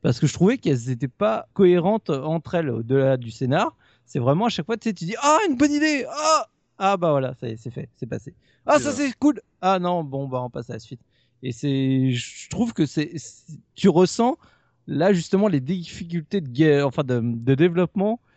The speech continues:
Speaker 1: qui sont, qui ont dû se produire pendant ces six années, parce que forcément, euh, s'ils ont mis six années à le, à, à le produire, c'est qu'il y a dû avoir mais des,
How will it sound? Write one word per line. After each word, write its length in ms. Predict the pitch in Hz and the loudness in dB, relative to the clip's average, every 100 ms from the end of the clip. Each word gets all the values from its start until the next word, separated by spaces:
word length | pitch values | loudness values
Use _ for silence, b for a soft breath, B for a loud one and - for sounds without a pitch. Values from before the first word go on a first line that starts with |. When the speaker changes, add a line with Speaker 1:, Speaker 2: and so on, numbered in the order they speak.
| _ _ | _ _
Speaker 1:
qui 100 | 143 | -16
sont, 500 | - 208 214 208 185 | -8 -4 -4 -4 -6
qui 120 | 143 160 | -2 0
ont 120 | 151 | 2
dû 140 | 170 | 0
se 100 | 220 | -2
produire 400 | - 180 156 214 | -2 -2 0 -4
pendant 240 | - 143 139 | -4 -6 -6
ces 160 | - | -8
six 200 | 120 156 | -8 -2
années, 200 | 170 185 | 0 0
parce 160 | 170 123 | 0 -6
que 100 | 131 | -6
forcément, 500 | 151 - 143 151 214 b b b _ | -8 -6 -2 -2 -4 b b b _
euh, 260 | 127 110 113 | 0 2 0
s'ils 320 | 110 165 156 | -2 -2 0
ont 60 | 147 | 0
mis 100 | 143 | -2
six 260 | - 175 | -4 -2
années 160 | 156 151 | 0 2
à 120 | 143 | 2
le, 120 | 131 131 | 0 -4
à, 80 | - 117 | -2 -2
à 180 | 117 127 | 0 -2
le 60 | 127 | -2
produire, 400 | - 135 143 190 | -2 -2 -2 -6
c'est 140 | 135 | -6
qu'il 160 | - 120 | -2 0
y 20 | |
a 40 | |
dû 140 | 117 147 | 2 0
avoir 300 | 131 147 147 | 2 2 2
mais 160 | 113 | -2
des, 240 | 104 110 | -4 -6